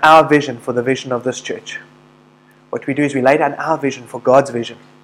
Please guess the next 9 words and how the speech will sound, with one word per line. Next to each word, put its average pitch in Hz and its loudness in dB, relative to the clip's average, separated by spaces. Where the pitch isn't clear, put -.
Don't 170 6
ask - 6
God 151 8
to 143 -2
bless 156 4
what 143 0
we're 135 -2
doing, 131 0
but 127 0